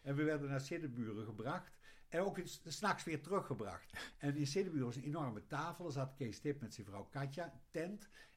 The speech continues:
De hele Siddebuurse gemeenschap. Overal bokken buiten. Mijn vrouw kreeg een, eh, eh, bok, eh, broche, eh, voor de dames. Kreeg een, een, een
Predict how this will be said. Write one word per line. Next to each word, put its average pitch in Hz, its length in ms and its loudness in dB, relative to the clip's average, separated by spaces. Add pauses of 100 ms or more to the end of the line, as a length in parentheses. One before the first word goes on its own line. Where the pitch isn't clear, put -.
De 147 180 4
hele 156 220 6
Siddebuurse 123 580 0
gemeenschap. 135 760 0
Overal 143 420 4
bokken 139 380 2
buiten. 147 500 2 (220)
Mijn 131 140 2
vrouw 151 220 4
kreeg 123 260 0
een, 113 220 -4
eh, 113 280 0 (220)
eh, 104 140 -2
bok, 147 260 2 (100)
eh, 120 120 -2 (500)
broche, 165 480 0 (340)
eh, 143 260 6
voor 139 140 4
de 143 120 4
dames. 156 380 6
Kreeg 139 240 2
een, 131 140 2
een, 117 440 -2
een 101 160 -8